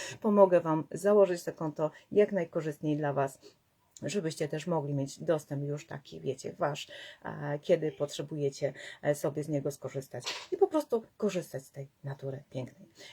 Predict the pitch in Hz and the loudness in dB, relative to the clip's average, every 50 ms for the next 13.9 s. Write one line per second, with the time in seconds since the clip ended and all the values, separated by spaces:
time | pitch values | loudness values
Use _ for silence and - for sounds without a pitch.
0 | - - 226 226 208 202 214 185 151 143 139 135 135 - - 147 - - 151 - | -8 -2 -2 -2 2 2 2 2 2 -2 -4 -4 -4 -6 -10 -12 -8 -8 -8 -8
1 | - 143 139 - - 254 233 208 185 180 - 151 147 151 - - 143 - 143 139 | -8 -12 -10 -8 -4 -2 0 0 0 -2 -4 -10 -14 -16 -16 -18 -10 -8 -8 -8
2 | - _ - - - _ _ _ - 190 - 175 160 147 - - 160 170 196 202 | -8 _ -20 -20 -20 _ _ _ -2 -2 0 0 -4 -4 -2 -4 -4 -2 -2 -2
3 | 208 - - 190 175 175 185 190 190 190 - 226 214 202 196 190 185 190 190 180 | -4 -4 -4 -4 -2 -2 0 0 0 0 0 0 0 2 2 2 2 2 0 -2
4 | 180 185 190 - 226 208 208 202 185 180 175 175 175 - - 185 190 185 175 175 | -4 -6 -8 -2 2 2 4 4 4 4 4 4 2 0 -2 -2 0 0 -2 -2
5 | - 180 - 180 175 180 170 175 180 175 170 175 - - 175 165 165 170 160 156 | -2 -4 -4 -4 -2 -2 -4 -2 -2 -6 -6 -6 -6 -4 -4 -4 -2 -2 -2 -2
6 | - - - 160 151 156 - - - - - - - - - - _ _ _ _ | -2 -4 -6 -6 -6 -6 -8 -10 -20 -20 -20 -20 -20 -20 -20 -20 _ _ _ _
7 | _ _ - 220 226 233 220 196 185 196 233 254 180 180 175 165 160 160 - _ | _ _ 4 6 8 8 6 4 4 6 6 8 8 6 2 2 0 -4 -6 _
8 | - - 180 175 175 196 208 196 180 170 175 170 165 - 156 - 175 165 160 147 | -8 -8 -6 0 4 8 10 10 10 8 4 0 0 -4 -8 -4 -4 -4 -4 -4
9 | - 165 160 156 160 165 165 160 156 151 147 147 143 - _ - 147 143 - 185 | -4 -2 -2 0 0 2 0 0 0 -2 -4 -4 -6 -6 _ -8 -6 -6 -2 -2
10 | 180 175 - 185 170 156 - _ - 147 - - 143 143 - - 135 127 135 - | -2 -2 0 -2 -4 -4 -4 _ -18 -16 -10 -8 -8 -8 -8 -10 -10 -10 -12 -12
11 | - _ _ _ _ - 165 170 165 160 160 160 160 160 - - - 269 220 196 | -16 _ _ _ _ -12 -8 -6 -6 -4 -4 -6 -6 -8 -8 -10 -8 -8 -8 -4
12 | 175 175 160 147 143 139 156 175 - _ _ _ _ _ _ _ - - 151 139 | -4 -2 -2 0 0 -2 -4 -6 -8 _ _ _ _ _ _ _ -4 -2 -2 2
13 | 127 143 143 - - _ _ _ _ - 143 131 120 - - - 143 151 | 2 2 0 0 -4 _ _ _ _ -10 -10 -10 -10 -10 -14 -14 -14 -14